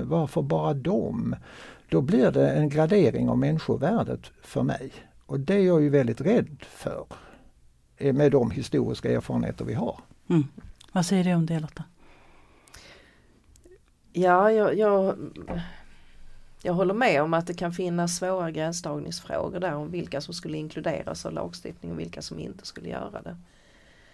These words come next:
Speaker 3: Ehm, men jag, jag ser nog att det är precis som alla andra svåra beslut så måste man komma fram till det i en öppen diskussion och enas på dem-, demokratiskt sätt om vad man tycker kan vara rimligt.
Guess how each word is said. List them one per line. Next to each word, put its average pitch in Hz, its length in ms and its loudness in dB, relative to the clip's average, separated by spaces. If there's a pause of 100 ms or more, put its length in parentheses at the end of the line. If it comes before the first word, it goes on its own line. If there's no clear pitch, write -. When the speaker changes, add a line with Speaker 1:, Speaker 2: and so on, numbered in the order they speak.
(460)
Speaker 3:
Ehm, 151 720 -4 (520)
men 185 320 -2
jag, 196 340 4
jag 196 320 0
ser 185 220 0
nog 220 260 0
att 175 180 -2
det 202 60 2
är 190 40 -2
precis 196 340 -2
som 185 140 -2
alla 208 280 0
andra 175 300 -2
svåra 175 560 -2
beslut 170 520 -4
så 196 100 -10
måste 175 280 -6
man 175 160 -6
komma 180 220 -8
fram 175 300 -6
till 202 180 -10
det - 80 -4
i 185 120 -6
en 190 200 -10
öppen 185 440 -8
diskussion 180 720 -10
och 175 200 -8 (360)
enas 190 400 -4
på - 100 -12
dem-, 175 280 -10
demokratiskt 180 680 -8
sätt 175 240 -6
om 180 80 -12
vad 170 120 -6
man 165 260 -10
tycker - 240 -14
kan - 200 -14
vara 175 100 -10
rimligt. 185 520 -14